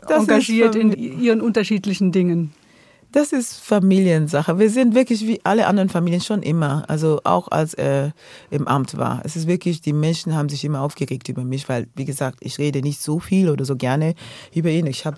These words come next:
Speaker 1: darüber geschrieben in meinem Buch, aber wenn Sie schauen, es ist höchstens fünf Prozent vom Buch. Es ist viel mehr dabei. Und ich sage den Leuten immer, mein Bruder ist einfach mein Bruder.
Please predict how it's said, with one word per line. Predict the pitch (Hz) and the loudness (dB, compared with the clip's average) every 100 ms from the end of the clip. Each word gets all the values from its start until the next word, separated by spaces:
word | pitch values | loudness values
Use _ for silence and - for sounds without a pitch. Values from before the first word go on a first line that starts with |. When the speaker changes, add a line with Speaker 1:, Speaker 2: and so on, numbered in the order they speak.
| - | -10
Speaker 1:
darüber | - 139 131 | -6 -4 -2
geschrieben | 131 - 185 | -4 -4 -2
in | 180 | 0
meinem | 170 151 | 0 -2
Buch, | - | -2
aber | 87 143 | 0 0
wenn | - 143 | 0 -2
Sie | 135 | -4
schauen, | - 165 175 170 - - - | -4 -2 0 0 -4 -16 -6
es | 151 156 | -4 -4
ist | 147 | -6
höchstens | 147 147 - 147 - | -6 -6 -4 -8 -4
fünf | 151 - | -6 -4
Prozent | 127 - 120 135 | -8 -6 -8 -6
vom | 117 120 | -4 -4
Buch. | 120 - | -6 -6
Es | 135 | -8
ist | 131 - | -8 -6
viel | 151 | -4
mehr | 135 127 127 | -2 -2 -2
dabei. | 113 117 117 123 - - - - | -4 -2 -2 -2 -8 -18 -20 -10
Und | - 156 | -2 0
ich | 147 - | 0 -2
sage | 165 170 | -2 0
den | 175 160 | 0 2
Leuten | 151 151 - | 2 0 -2
immer, | 151 165 | 2 2
mein | 160 165 160 | 4 2 0
Bruder | 202 202 | 0 0
ist | - | 0
einfach | 160 170 | -4 -4
mein | 160 151 139 | -4 -4 -4
Bruder. | 143 143 139 | -4 -2 -4